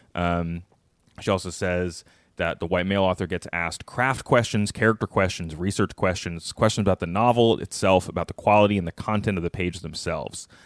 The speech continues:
Um, so just, like, and I know I've ever been guilty of this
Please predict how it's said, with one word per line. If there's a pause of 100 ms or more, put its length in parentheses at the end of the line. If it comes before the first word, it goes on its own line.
(360)
Um,
so
just,
like, (800)
and
I
know
I've
ever
been
guilty
of
this